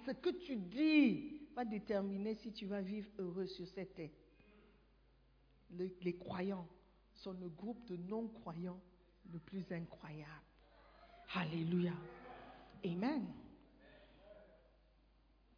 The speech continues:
Nos paroles il y a une, une autre histoire dans Marc sept. Marc sept. Vous connaissez l'histoire. Il s'agit d'une femme,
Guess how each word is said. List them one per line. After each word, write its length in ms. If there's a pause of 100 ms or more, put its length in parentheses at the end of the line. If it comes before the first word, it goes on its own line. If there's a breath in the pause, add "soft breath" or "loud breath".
(560)
Nos 140
paroles 480 (560)
il 60
y 60
a 120
une, 140 (120)
une 160
autre 240
histoire 560
dans 140
Marc 360 (120)
sept. 260 (4000)
Marc 340
sept. 160 (1400)
Vous 80
connaissez 400
l'histoire. 580 (1000)
Il 100
s'agit 320
d'une 240
femme, 300